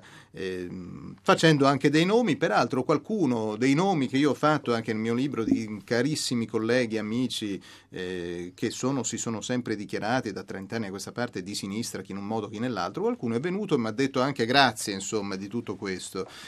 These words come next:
Eh, per cui è un segno abbastanza evidente che, eh, ci sia la possibilità di un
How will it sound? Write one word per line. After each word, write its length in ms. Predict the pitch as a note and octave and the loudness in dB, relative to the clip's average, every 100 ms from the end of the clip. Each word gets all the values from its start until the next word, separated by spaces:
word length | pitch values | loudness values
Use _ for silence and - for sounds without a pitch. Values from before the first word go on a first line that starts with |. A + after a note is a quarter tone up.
| - | -14
Eh, 180 | - A2 | -10 -6
per 160 | - C#3 | -4 -2
cui 220 | F#3+ B2 | 2 2
è 100 | A2+ | 2
un 180 | C3+ B2+ | -2 -4
segno 520 | - D#3+ E3 C#3 A2+ | 0 2 2 2 2
abbastanza 600 | A2 A#2 - C3+ C3 A#2+ | 2 0 0 -2 0 0
evidente 560 | D3 D3+ B2 C3+ C3 A2 | 0 2 0 0 -2 0
che, 260 | B2 A#2 - - - - - | 2 0 -2 -14 -20 -18 -10
eh, 300 | G2+ F#2+ - A2+ | -6 -6 -8 -12
ci 160 | - A#2 | -8 -4
sia 300 | - G3 C3 | 2 6 6
la 100 | B2+ | 4
possibilità 720 | B2+ - A#2+ A#2+ A#2+ C3+ B2 | -2 -2 -2 0 0 2 2
di 140 | A2 | 2
un 500 | A#2 A#2 A2+ A2 G#2+ | -2 -2 -2 -4 -6